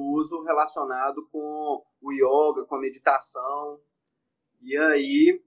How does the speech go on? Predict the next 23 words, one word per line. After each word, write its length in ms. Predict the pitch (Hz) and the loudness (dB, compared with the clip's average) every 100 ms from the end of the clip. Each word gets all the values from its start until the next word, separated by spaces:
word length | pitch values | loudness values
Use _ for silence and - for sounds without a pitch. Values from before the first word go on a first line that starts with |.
| _ _ _ _ _ _ _ - | _ _ _ _ _ _ _ -6
eu 140 | 139 | -6
comecei 380 | 147 143 143 143 | -2 -2 2 2
a 60 | |
ter 100 | - | 4
outras 260 | 135 139 - | 4 4 0
perspectivas, 800 | 160 156 170 156 - 202 202 - | -2 0 0 -2 -6 -4 -4 -2
conhecer 420 | 160 147 - 139 | 0 0 -2 2
outras 320 | 139 165 151 | 4 2 -2
pessoas 460 | - 143 - 101 - | -2 -2 0 -6 -4
que 60 | - | 0
faziam 360 | 127 - 123 | 0 -2 -16
também 260 | - 120 120 | -16 -16 -16
o 140 | 117 | -18
uso 140 | 120 - | -14 -4
dessa 260 | 123 139 - | -2 -2 -4
forma, 440 | 117 107 104 95 | 0 -2 -2 -8
né? 200 | 135 160 _ _ - - - _ _ _ _ - | -8 -8 _ _ -16 -16 -18 _ _ _ _ -4
E 120 | 143 | 4
quando 220 | 196 226 | 6 8
eu 60 | 233 | 8
mudei 280 | 214 165 | 8 6
pro 120 | 160 156 | 4 2
interior, 760 | 143 131 135 180 190 147 | 2 2 6 8 8 4